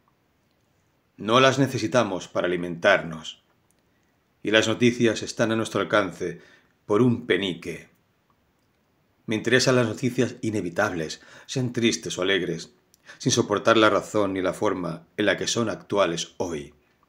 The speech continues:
en esta nueva jornada. Si están bien elaboradas,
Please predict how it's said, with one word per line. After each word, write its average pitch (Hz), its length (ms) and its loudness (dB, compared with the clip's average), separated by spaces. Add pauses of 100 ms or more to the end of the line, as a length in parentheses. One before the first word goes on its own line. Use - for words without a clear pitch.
(200)
en 101 100 -6
esta 110 380 0
nueva 95 260 -4
jornada. 80 580 -10 (2250)
Si - 140 -2
están 113 380 4
bien 113 160 6
elaboradas, 95 640 4